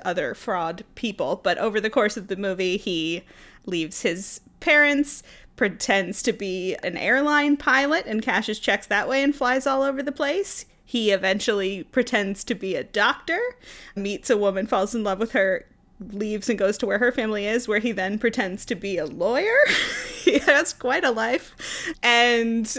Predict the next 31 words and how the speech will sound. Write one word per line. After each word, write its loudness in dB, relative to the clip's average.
all 6
along, 4
he's, 0
like, -2
trying 2
to 2
stay 0
connected -2
to 0
his -4
parents 0
who 2
have -2
gotten -6
divorced, -2
and -4
he's -6
alienated -2
from -8
that. 2
His -6
dad 2
is -4
under -4
investigation -4
for -4
fraud -2
on -4
his -4
own 0
end. 0